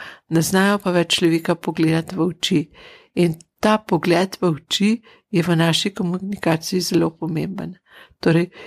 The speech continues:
in je potem bila pa še zraven ena vzgojiteljica, ki je rekla, da oni pa že majhne otroke v vrtcu tudi to učijo, da pogledajo človeka v oči.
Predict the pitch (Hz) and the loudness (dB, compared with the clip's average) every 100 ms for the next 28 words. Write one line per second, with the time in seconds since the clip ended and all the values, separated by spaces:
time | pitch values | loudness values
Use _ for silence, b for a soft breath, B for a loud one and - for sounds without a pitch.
0 | B - 175 175 165 - B - 180 196 | B -2 2 4 2 -4 B -4 0 2
1 | 190 175 160 175 165 190 196 180 160 160 | 2 0 0 -2 -2 0 2 2 2 0
2 | - - - 170 160 202 214 220 - 214 | -2 -6 -4 -2 0 0 0 0 0 -2
3 | - B B B B B - 180 175 202 | -4 B B B B B 0 2 2 0
4 | 196 170 175 185 180 170 170 185 196 220 | 2 2 2 0 0 0 0 0 0 -2
5 | 226 190 180 180 185 160 165 165 - 208 | -2 0 0 0 0 0 -2 -4 -4 -2
6 | 220 - B B B 185 - - 220 220 | -2 -6 B B B -6 -6 -2 -2 -2
7 | - - 190 185 180 - 165 180 170 170 | -4 -2 2 2 0 -4 -4 -2 2 4
8 | 175 185 180 - 175 160 - - 165 185 | 4 2 -2 -4 -2 0 -2 -4 -4 -4
9 | 175 - - | -4 -4 -4